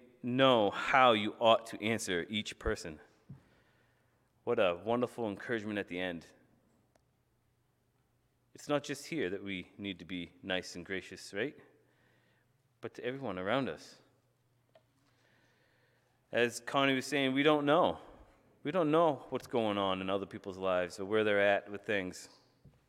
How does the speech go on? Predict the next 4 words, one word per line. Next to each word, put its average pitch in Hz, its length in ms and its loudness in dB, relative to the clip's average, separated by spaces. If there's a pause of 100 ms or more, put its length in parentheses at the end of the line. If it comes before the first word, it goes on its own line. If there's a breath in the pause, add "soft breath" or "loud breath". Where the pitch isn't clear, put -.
(3250)
We 143 140 -2
should 120 380 0
look 95 160 -8
different. 82 360 -10